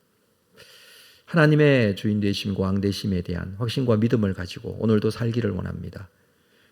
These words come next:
우리가 판단하고 결정해야 될 때 기도하고 주님의 결정에 따르고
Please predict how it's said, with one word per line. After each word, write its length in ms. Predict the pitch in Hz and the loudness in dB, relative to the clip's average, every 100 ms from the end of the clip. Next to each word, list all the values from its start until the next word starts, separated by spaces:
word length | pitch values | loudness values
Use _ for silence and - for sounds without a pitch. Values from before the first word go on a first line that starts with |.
| _ - | _ -2
우리가 460 | 104 104 98 95 | 2 2 0 -2
판단하고 480 | - 156 143 127 113 | -4 -2 0 0 0
결정해야 580 | 107 117 - 123 110 104 | 2 0 0 -2 0 -2
될 200 | 92 85 - | -4 -8 -6
때 220 | 90 90 _ _ _ _ _ | -8 -8 _ _ _ _ _
기도하고 720 | - 107 87 90 98 92 - _ _ _ _ _ _ | -4 0 0 -2 -4 -6 -8 _ _ _ _ _ _
주님의 300 | - 101 98 | -2 2 2
결정에 420 | 92 107 117 113 110 | 2 2 2 -2 0
따르고 480 | 131 131 123 90 | 0 0 0 -4